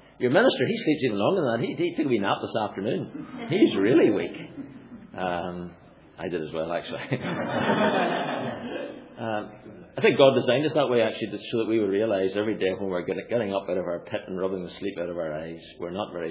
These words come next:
strong people. We actually have to be semi-conscious for a third of our lives. So we're weak, uh, physically. Uh, we don't have to live very long to realize that these bodies that we live in are pretty weak.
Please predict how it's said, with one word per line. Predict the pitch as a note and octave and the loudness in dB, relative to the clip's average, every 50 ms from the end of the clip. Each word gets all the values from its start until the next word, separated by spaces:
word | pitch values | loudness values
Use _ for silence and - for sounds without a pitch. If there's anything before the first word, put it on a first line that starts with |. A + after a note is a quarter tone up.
| - - | -6 -8
strong | - - E2 E2 D#2 | -8 -8 -8 -8 -6
people. | D#2+ D#2 - - E2+ E2 - - - - - - _ - - - - _ _ - | -8 -10 -8 -8 -12 -12 -12 -20 -20 -20 -20 -20 _ -20 -20 -20 -20 _ _ -8
We | - E2+ F#2 | -4 -2 0
actually | F#2+ F#2+ - - F#2 F2+ | 0 -2 -2 -6 -6 -6
have | F2 - G2 - - | -6 -6 -8 -8 -8
to | - | -10
be | - - - - | -10 -10 -10 -6
semi-conscious | - G2 G2 F#2+ E2+ - - - F2 E2+ - - E2+ - - | -6 -4 -4 -4 -6 -8 -10 -12 -12 -12 -12 -12 -14 -12 -10
for | - F2 E2 | -10 -10 -10
a | - - | -8 -6
third | F#2 F2 E2+ | -6 -6 -6
of | D#2+ D#2 | -6 -8
our | D2+ - E2 | -10 -10 -8
lives. | - - - - - - - - - - - _ _ _ _ _ - - _ _ _ _ - - - - - - | -10 -10 -12 -12 -16 -18 -20 -20 -20 -20 -20 _ _ _ _ _ -20 -20 _ _ _ _ -20 -20 -20 -20 -10 -4
So | G#2 G2+ G2 - | -4 -4 -2 0
we're | G#2 G#2 G#2 G#2 G#2+ | 2 4 4 4 4
weak, | A2+ C#3+ - - - - - - - - - - - - F2+ | 4 4 2 2 0 -8 -16 -18 -20 -20 -20 -20 -16 -6 -4
uh, | F#2 F2+ F#2 G2 - - - - | -2 -2 -2 -4 -6 -8 -2 0
physically. | A#2+ A#2 C3 B2+ - G2+ F#2 F2+ F2 - - - - - - - | 0 2 2 -2 -2 -2 -6 -6 -8 -12 -18 -20 -20 -20 -18 -14
Uh, | F2 E2+ E2+ E2+ E2+ F2 F2+ F2+ F2+ - - - - - _ _ _ - _ _ - _ _ _ - - | -10 -8 -6 -6 -6 -8 -8 -10 -12 -14 -18 -20 -20 -20 _ _ _ -20 _ _ -20 _ _ _ -18 -10
we | - F#2+ | -2 0
don't | C3 B2 | 2 4
have | A#2+ A#2 | 4 2
to | A#2 G#2 | 4 4
live | G2 G#2+ G#2 F#2 | 4 4 4 4
very | G#2 G2+ F#2+ F#2 | 6 6 6 6
long | F#2 F#2+ G2 G#2 G#2 G#2+ G#2 G#2 G#2 - | 6 6 6 4 4 0 -2 -4 -6 -2
to | F2+ | 0
realize | G#2 G#2 G2 F#2+ F#2+ F#2+ F#2+ | 2 4 4 6 4 4 2
that | G2 F2+ | 0 0
these | F#2+ F#2+ F#2 - | -2 -2 -2 0
bodies | F#2 F2 G2 G#2 A#2+ - - | 0 0 2 4 4 2 2
that | A#2 F2 F2+ | 0 -2 0
we | F2+ F2 | -2 -2
live | F#2 F2+ F#2 | 0 0 -2
in | F#2+ F2 | -2 -4
are | F2 | -4
pretty | - - G2 F2+ E2+ E2+ | -6 -6 -4 -4 -2 0
weak. | F2+ G#2 - | 0 -2 -2